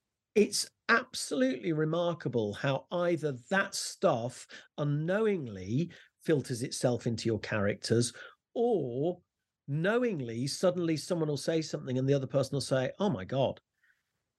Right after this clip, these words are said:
I mean, that's, isn't that exactly what is happening with Dinah, one of the characters in the book, at the moment?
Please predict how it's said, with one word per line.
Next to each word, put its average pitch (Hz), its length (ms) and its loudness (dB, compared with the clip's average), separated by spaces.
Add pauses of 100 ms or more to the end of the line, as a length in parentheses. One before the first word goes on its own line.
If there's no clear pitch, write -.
(540)
I 185 40 -2
mean, 185 220 2
that's, - 480 -4
isn't 220 280 2
that 196 160 2
exactly 185 380 0
what 165 260 2 (180)
is 175 160 2
happening 160 520 -2
with 156 300 0 (640)
Dinah, 208 460 -2 (100)
one 110 120 -2
of 104 100 -2
the - 60 -2
characters 107 360 0
in 101 80 2
the 98 80 2
book, - 280 -4 (200)
at 123 160 0
the 113 80 -2
moment? 90 480 -2